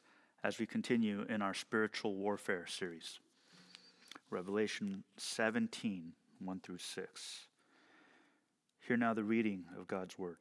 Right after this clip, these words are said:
Let's give our attention and reverence. Then one of the seven angels who had the seven bowls of God's wrath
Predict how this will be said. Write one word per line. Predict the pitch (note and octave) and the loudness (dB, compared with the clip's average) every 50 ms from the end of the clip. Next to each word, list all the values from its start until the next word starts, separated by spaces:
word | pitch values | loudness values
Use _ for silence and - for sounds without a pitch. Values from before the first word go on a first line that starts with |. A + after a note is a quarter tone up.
| - | -4
Let's | - F#2 - | -4 -4 -2
give | - G2+ F#2+ F2+ | -2 -2 0 0
our | G2 F#2+ | 0 0
attention | F#2 F2+ - - G2 F#2 - - G2 F#2+ | -2 -2 -4 -6 -6 -4 -4 -4 -4 -4
and | F2+ F#2 | -4 -4
reverence. | F2 E2 D#2+ F2 E2+ E2 - - - - - _ - - - - - - - - - - - - - _ _ _ _ _ _ _ _ _ - | -6 -8 -8 -8 -8 -8 -8 -10 -12 -12 -14 _ -20 -20 -20 -20 -20 -20 -20 -20 -20 -20 -20 -20 -20 _ _ _ _ _ _ _ _ _ 2
Then | B2 B2 B2+ C3 | 6 8 8 10
one | C#3+ D3+ D#3+ | 10 10 10
of | D#3+ D3 | 10 10
the | D#3 C#3+ | 8 8
seven | - - E3 D#3+ D#3 E3+ | 10 10 10 10 10 8
angels | E3 E3 E3+ F3 E3 C#3+ C#3+ C3+ C3+ C#3 C3+ - - | 8 8 6 6 6 8 8 8 8 6 4 0 0
who | - B2+ B2 | 4 8 8
had | A#2 A#2 G#2+ | 8 8 8
the | A2+ G#2+ | 4 4
seven | - - - - C3 C3+ C#3 D3 C#3 B2+ | 4 4 6 8 8 8 8 6 4 6
bowls | A2 B2 B2 B2+ B2 G2+ F#2 F2+ - - - - - - - | 8 8 10 10 8 6 4 0 -4 -4 -4 -4 -4 -4 -4
of | G#2+ G#2 | 0 4
God's | A2+ A2 G#2+ F#2+ - | 6 6 6 4 4
wrath | G#2 A2 A2+ G#2+ G2 F2+ D#2+ - - - - | 6 8 8 8 6 4 0 -6 -8 -10 -10